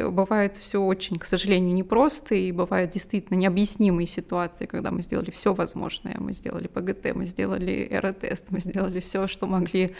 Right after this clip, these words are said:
найти в литературе медицинской, и в итоге мы сталкиваемся с тем, что это всё было неэффективно.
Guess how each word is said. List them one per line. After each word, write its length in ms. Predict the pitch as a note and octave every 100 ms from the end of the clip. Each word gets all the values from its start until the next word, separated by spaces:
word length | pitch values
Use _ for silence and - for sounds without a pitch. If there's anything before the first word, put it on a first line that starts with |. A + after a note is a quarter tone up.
| - - -
найти 460 | F#3+ G3+ - G#3 G3
в 180 | E3+ F3+
литературе 560 | F3+ G3 G3 - D4+
медицинской, 760 | C4 G3 G3 G#3 F#3+ - - F#3
и 320 | - F#3+ F#3+
в 80 | F3+
итоге 500 | F#3 A3+ A#3+ A3 B3 - - - -
мы 100 | G3
сталкиваемся 600 | F3+ G#3 A3+ G3+ G3+ G3
с 60 | F#3
тем, 180 | A#3+ A#3
что 160 | -
это 100 | G3
всё 140 | - G3
было 200 | F#3 F#3
неэффективно. 760 | F3+ F3+ - - - - -